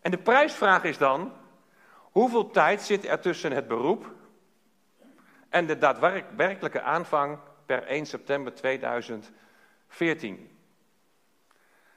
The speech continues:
En de vraag is: welke datum en welk jaartal moet je dan nog weten? Wat ontbreekt er dan nog?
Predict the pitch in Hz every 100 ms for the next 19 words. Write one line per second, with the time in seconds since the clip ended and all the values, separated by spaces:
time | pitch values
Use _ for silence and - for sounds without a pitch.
0 | _ _ - 139 - 202 208 135 123 180
1 | 185 127 165 180 180 135 127 151 151 127
2 | 170 185 147 127 139 190 - 139 135 110
3 | 117 175 175 - - 131 - 120 127 175
4 | 131 120 104 92 -